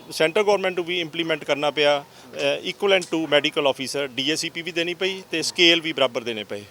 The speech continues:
ਤੇ ਇਸ ਕਰਕੇ ਸਾਡੀ ਇਹੀ ਅਪੀਲ ਹੈ ਕਿ ਸਾਨੂੰ ਜਿਹੜਾ ਹੈਗਾ ਵੈਟਰਨਰੀ ਆਫੀਸਰ ਨੂੰ ਛਪੰਜਾ ਹਜ਼ਾਰ ਇੱਕ ਸੌ ਦਾ ਸਕੇਲ ਦਿੱਤਾ ਜਾਵੇ ਤੇ ਨਾਲ ਹੀ ਜਿਹੜਾ ਚਾਰ ਨੌ ਚੌਦਾਂ ਜਿਹੜਾ ਹੈਗਾ,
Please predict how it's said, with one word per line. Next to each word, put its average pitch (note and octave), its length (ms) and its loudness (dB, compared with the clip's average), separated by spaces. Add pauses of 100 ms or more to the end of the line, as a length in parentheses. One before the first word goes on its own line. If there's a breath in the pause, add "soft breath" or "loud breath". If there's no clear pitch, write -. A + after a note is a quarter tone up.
(580 loud breath)
ਤੇ F#3 240 4
ਇਸ G#3 220 4
ਕਰਕੇ G#3+ 420 4
ਸਾਡੀ F#3+ 340 2
ਇਹੀ G3+ 220 4
ਅਪੀਲ F3 300 2
ਹੈ E3+ 320 2
ਕਿ F3+ 140 0
ਸਾਨੂੰ F3 360 2
ਜਿਹੜਾ F#3 200 4
ਹੈਗਾ E3 460 2
ਵੈਟਰਨਰੀ E3 400 0
ਆਫੀਸਰ D3 400 0
ਨੂੰ C#3 320 -8
ਛਪੰਜਾ F3 420 2
ਹਜ਼ਾਰ F3 240 4
ਇੱਕ C#3+ 120 -6
ਸੌ E3 160 -2
ਦਾ D#3+ 220 4
ਸਕੇਲ C3+ 280 0
ਦਿੱਤਾ D3+ 240 0
ਜਾਵੇ E3+ 340 0 (420 loud breath)
ਤੇ F#3 140 8
ਨਾਲ F3 300 8
ਹੀ G3+ 200 0
ਜਿਹੜਾ F3+ 240 0
ਚਾਰ E3+ 380 8
ਨੌ E3 200 0
ਚੌਦਾਂ D3+ 420 2
ਜਿਹੜਾ D3+ 180 0
ਹੈਗਾ, C#3 400 -2